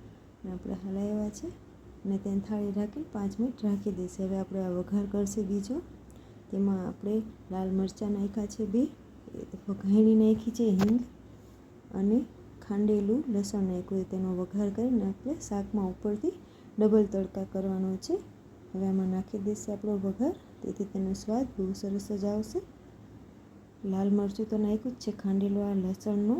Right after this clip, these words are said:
વઘાર છે, તેનાથી બહુ મસ્ત સ્વાદ આવે છે.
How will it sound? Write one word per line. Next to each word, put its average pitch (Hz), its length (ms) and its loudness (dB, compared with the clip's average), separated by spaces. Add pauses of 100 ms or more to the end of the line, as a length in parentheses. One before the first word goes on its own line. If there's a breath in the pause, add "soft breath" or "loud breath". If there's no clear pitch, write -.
વઘાર 196 420 0
છે, 311 200 -8
તેનાથી 202 420 0
બહુ 185 180 0 (260)
મસ્ત 208 280 0 (100)
સ્વાદ 202 300 -6
આવે 208 240 -2
છે. 311 180 -8